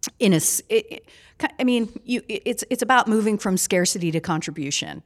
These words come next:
right? So our why today looks very different than our why in the beginning,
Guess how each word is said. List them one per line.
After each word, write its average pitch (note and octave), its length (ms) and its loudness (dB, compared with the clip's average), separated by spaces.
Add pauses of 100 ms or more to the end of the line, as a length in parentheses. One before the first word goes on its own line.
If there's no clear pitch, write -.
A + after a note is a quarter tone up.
(120)
right? F3+ 300 2
So G3+ 100 0
our A3 200 6
why F#3+ 320 4
today F3+ 420 0
looks E3+ 220 -2
very E3+ 220 0
different F3+ 560 -4
than E3 120 0
our D#3+ 140 0
why D3 640 -2
in E3 180 2
the D#3 60 2
beginning, C#3 560 -6